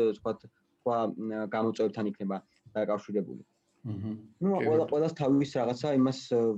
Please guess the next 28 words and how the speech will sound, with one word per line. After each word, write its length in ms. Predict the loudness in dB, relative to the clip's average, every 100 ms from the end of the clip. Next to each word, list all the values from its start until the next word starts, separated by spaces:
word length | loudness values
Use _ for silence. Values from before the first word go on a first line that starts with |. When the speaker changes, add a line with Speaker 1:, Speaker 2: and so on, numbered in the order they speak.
| -4 -12 _
Speaker 1:
ე, 840 | -6 -4 -4 -6 -8 -6 -6 -6 -8 -10 _ _ _ _
თავისი 320 | -4 -2 0 0
დონის, 400 | 2 2 2 -2 -2
ე, 140 | 2 2 0 _ _ _ -2
Speaker 2:
კი, 100 | 2
ბატონო. 240 | 2 2
Speaker 1:
დონეს 220 | 0 0 -4 _
დაუჩელენჯებს, 880 | 0 2 2 0 2 2 0 -4 -6
ასე 160 | -10 -12
ვთქვათ. 260 | -12 -16 _ _ _
Speaker 2:
აი, 80 | 6
რაღაც 220 | 8 6 4
სამი 340 | 2 6 6
წლიდან 300 | 6 6 6
შეიძლება, 400 | 6 4 4 6 8
რომ 120 | 8
უკვე 180 | 4 0
რაღაც 280 | 2 0 0
დავაწყებინოთ 800 | 2 2 0 -4 -4 2 2 0 -8 -14
თავის 420 | -2 0 2 -2 -6
სპეციფიური 720 | -6 -6 -4 -4 -4 -4 -4
რიმით. 480 | -4 -2 2 2 0 -8 -16 -20
ბავშვს 440 | _ 2 4 4 0
სიტყვაზე 400 | -8 -10 -10 -6
ეგ, 180 | -8 -8 -8
ეგ 140 | -6
არ 160 | -6 -6
საინტერესო. 600 | -10 -8 -8 -8 -10